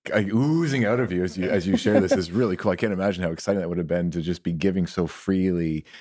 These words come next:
and, and spontaneously as, as things came up. And, and, and just, you know, as we talk about the countercultural idea that believing that God actually has given us all that we have.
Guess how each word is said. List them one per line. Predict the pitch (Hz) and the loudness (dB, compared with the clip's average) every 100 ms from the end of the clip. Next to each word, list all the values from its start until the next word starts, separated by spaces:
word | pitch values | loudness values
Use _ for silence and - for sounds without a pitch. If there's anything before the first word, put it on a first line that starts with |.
| - - | -8 0
and, | 80 80 - | 2 0 0
and | 82 78 | 0 0
spontaneously | - 82 87 - 90 90 90 82 - 90 80 82 | 0 2 2 0 2 2 2 0 -2 0 0 0
as, | 80 | -2
as | - 80 - | -2 -4 -2
things | 87 85 | 0 0
came | - 87 | -2 -2
up. | 82 82 90 | -2 0 -2
And, | 85 - - - | -4 -8 -10 0
and, | 92 90 | 2 2
and | 95 82 | -2 -2
just, | 87 - | -2 0
you | 92 | 2
know, | 82 | 0
as | 78 | -2
we | |
talk | 82 90 90 | -2 -2 0
about | 82 82 82 - _ _ | -2 -2 -2 -6 _ _
the | - | -8
countercultural | - 90 82 - 87 78 - 90 76 | -2 0 0 -2 -2 -2 -4 -4 -2
idea | 78 76 85 78 73 76 _ | -2 0 0 0 -2 -6 _
that | - 87 | -2 0
believing | 82 85 87 95 90 | 0 0 0 0 -2
that | - - | -4 -2
God | 90 90 | 0 0
actually | 78 - 76 | -4 -6 -8
has | - 80 73 - | -4 -2 -2 -2
given | 82 95 87 | -2 -2 -4
us | 78 - - | -8 -8 -2
all | 78 | -2
that | 78 - | -2 -4
we | 73 | -4
have. | 80 78 | -2 -2